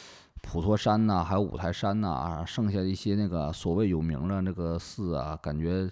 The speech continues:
的确是这个从香火鼎盛程度是远不如这个藏区的啊。而且你也知道，好多这个中国藏-，呃，汉地这个庙都被承包了，你知道吗？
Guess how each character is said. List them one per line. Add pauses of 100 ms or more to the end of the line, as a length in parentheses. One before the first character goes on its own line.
的
确
是
这
个 (580)
从
香
火
鼎
盛
程
度
是
远
不
如
这
个
藏
区
的 (520)
啊。 (640)
而
且
你
也
知
道，
好
多
这
个 (540)
中
国
藏-， (220)
呃，
汉
地
这
个
庙
都
被
承
包
了，
你
知
道
吗？